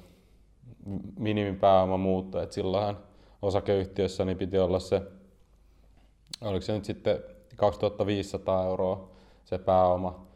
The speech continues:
Sit perustaminen oli joku neljäsataa euroa, niin kolmen tonnin niinku tota investointi kuiten-, kuitenkin. Okei, sähän pystyt sit heti käyttää sitä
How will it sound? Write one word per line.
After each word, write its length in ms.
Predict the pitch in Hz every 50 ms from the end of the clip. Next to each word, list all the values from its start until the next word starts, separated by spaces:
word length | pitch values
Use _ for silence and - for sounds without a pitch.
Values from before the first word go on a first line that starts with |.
| - - - _ _
Sit 140 | - _
perustaminen 540 | - 104 98 98 95 - 98 95 95 95 95
oli 140 | 95 98 98
joku 160 | 98 95 98
neljäsataa 560 | 98 95 95 92 95 95 95 - - 90 87
euroa, 300 | 87 87 90 90 90 85
niin 760 | 80 80 80 - - - _ _ _ - - _ - 101 98
kolmen 360 | 98 110 104 101 95 90 87
tonnin 380 | 87 95 92 92 92 90 87 - - - - _ - - - _ _ _ -
niinku 240 | 90 90 90 - 87
tota 400 | 85 85 85 - - 95 90 - -
investointi 600 | 98 101 98 92 90 90 - - 90 87 85 90
kuiten-, 400 | 92 98 92 87 85 95 - - - - -
kuitenkin. 340 | - 101 101 95 95 95 104
Okei, 200 | 98 - 110 101
sähän 260 | 95 107 101 101 101
pystyt 340 | 101 104 101 - 101 95 -
sit 140 | 101 87 -
heti 220 | 104 98 101 95
käyttää 540 | 95 107 104 101 98 - - - 90 82 82
sitä 320 | - - 90 82 87 85